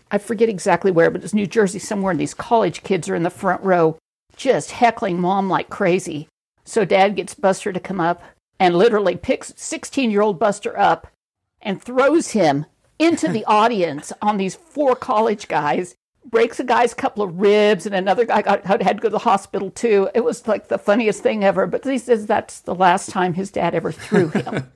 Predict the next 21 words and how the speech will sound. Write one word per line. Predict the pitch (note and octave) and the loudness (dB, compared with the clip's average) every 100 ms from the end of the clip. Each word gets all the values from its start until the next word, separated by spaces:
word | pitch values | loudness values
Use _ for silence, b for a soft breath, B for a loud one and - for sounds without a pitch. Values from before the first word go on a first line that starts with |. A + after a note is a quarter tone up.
| _ | _
<laughs> | - | -14
to | F3 - - - C#4+ D#4+ A#3 A#3 - - | -12 -6 -4 -2 -2 -2 0 0 -2 0
take | B3+ - | -2 0
care | - F3+ | 0 2
of | F3 | 2
the | |
hecklers. | F3 D#3 - - - - _ _ _ | 0 -2 -4 -10 -10 -12 _ _ _
It's, | - | -6
like, | G#3 F#3+ | -6 -2
one | A3 G3+ | 0 2
of | |
my | G3 | 0
favorite | E3 F3+ - | 0 -2 -2
stories | - G3 E3+ E3+ | -6 -2 -2 -2
in | F3+ | -4
there | E3+ | -6
so | D#3+ - | -6 -8
far. | - - G#3+ - _ _ | -8 -8 -8 -8 _ _
But, | A3 G3 - | -8 -8 -8
um, | F3 - _ _ _ _ | -10 -12 _ _ _ _
yeah, | - F#3+ F3 | -2 0 0